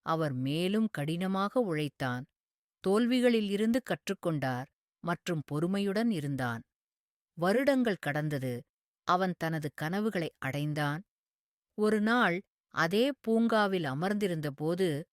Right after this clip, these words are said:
அவன் ஒரு இளைஞனை கவலையுடன் பார்த்தார். சிரித்துக்கொண்டே அவன் அருகில் சென்று, "ஏன் சோகமாக இருக்கிறாய் தம்பி?" என்று கேட்டான். "வெற்றி என்பது ஒரு பயணமாகும்,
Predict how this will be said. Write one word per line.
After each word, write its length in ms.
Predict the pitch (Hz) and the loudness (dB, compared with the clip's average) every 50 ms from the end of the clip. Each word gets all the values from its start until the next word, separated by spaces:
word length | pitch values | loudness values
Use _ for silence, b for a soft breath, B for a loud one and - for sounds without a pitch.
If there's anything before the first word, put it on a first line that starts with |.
| _ _ _ _ | _ _ _ _
அவன் 300 | - 208 214 233 240 233 | 0 2 2 2 2 2
ஒரு 280 | 220 202 190 185 156 | 2 2 0 0 -2
இளைஞனை 580 | 139 156 170 196 220 240 247 247 226 208 160 131 _ | -2 -2 0 2 2 2 2 2 2 0 -2 -4 _
கவலையுடன் 680 | - - 135 131 156 160 175 175 156 135 139 147 196 214 | -6 -6 -4 -4 -2 -2 -4 -4 -4 -4 -4 -4 -4 -4
பார்த்தார். 640 | - 185 156 139 - _ - - - - 113 - _ _ _ _ _ _ _ _ _ _ _ _ _ _ _ - | -2 -2 -2 -2 -4 _ -6 -4 -4 -6 -8 -12 _ _ _ _ _ _ _ _ _ _ _ _ _ _ _ -10
சிரித்துக்கொண்டே 1000 | - - 165 170 185 180 - - 226 - - 190 185 196 190 208 196 165 151 160 - _ _ _ _ _ | -6 -4 -2 -2 -2 -2 -2 -4 -4 -2 -2 -2 0 0 2 2 2 2 0 -2 -6 _ _ _ _ _
அவன் 300 | - 214 208 202 190 170 | 0 0 2 2 0 -2
அருகில் 400 | 156 160 180 233 226 269 254 226 | 0 0 0 0 0 0 0 -2
சென்று, 640 | - - - 143 143 151 160 185 190 165 151 165 - _ _ _ _ _ _ _ _ _ _ - | -2 -4 -4 -4 -4 -2 -2 -2 -2 -2 -2 -4 -8 _ _ _ _ _ _ _ _ _ _ -2
"ஏன் 220 | 262 302 349 370 | 0 0 0 0
சோகமாக 680 | - - - 233 233 269 - 320 311 311 302 285 269 277 | -2 -2 0 2 2 2 2 2 4 4 4 4 4 4
இருக்கிறாய் 440 | 254 214 202 - - 190 185 180 165 _ | 2 2 0 0 0 0 0 0 0 _
தம்பி?" 440 | - 175 175 180 185 202 214 233 - _ _ _ _ _ _ _ | -2 0 0 0 0 -2 -2 -4 -8 _ _ _ _ _ _ _
என்று 360 | - 240 226 190 180 170 214 214 | -2 0 0 0 0 0 -4 -4
கேட்டான். 520 | - 202 170 147 - - 139 135 123 123 - _ _ _ _ _ _ _ _ _ _ _ _ _ _ _ _ _ _ _ _ _ _ _ _ _ _ _ _ _ _ _ _ | -2 -2 -2 -2 -2 -4 -4 -4 -4 -8 -10 _ _ _ _ _ _ _ _ _ _ _ _ _ _ _ _ _ _ _ _ _ _ _ _ _ _ _ _ _ _ _ _
"வெற்றி 540 | - 175 202 214 - _ - 302 311 294 277 | 2 4 4 4 4 _ 2 4 4 6 4
என்பது 380 | 247 208 190 185 175 170 156 | 4 4 4 4 2 2 2
ஒரு 200 | 143 151 147 147 - | 0 0 -2 -2 -2
பயணமாகும், 880 | _ - 160 160 175 190 208 220 220 220 214 214 214 202 - 247 254 294 | _ 0 0 2 2 2 2 2 4 4 6 6 6 6 6 4 4 2